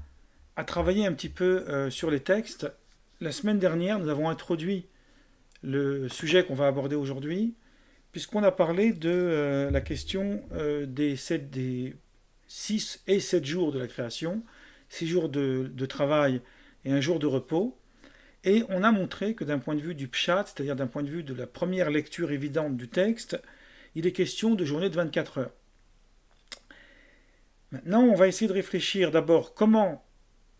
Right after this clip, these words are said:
apparaît cette donnée dans le texte, et ensuite on va essayer de réfléchir,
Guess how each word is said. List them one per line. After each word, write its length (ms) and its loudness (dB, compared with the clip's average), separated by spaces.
apparaît 420 4
cette 280 -4
donnée 380 -2
dans 100 2
le 60 0
texte, 480 -2
et 120 -6
ensuite 320 -4
on 80 0
va 80 0
essayer 180 -4
de 60 0
réfléchir, 600 4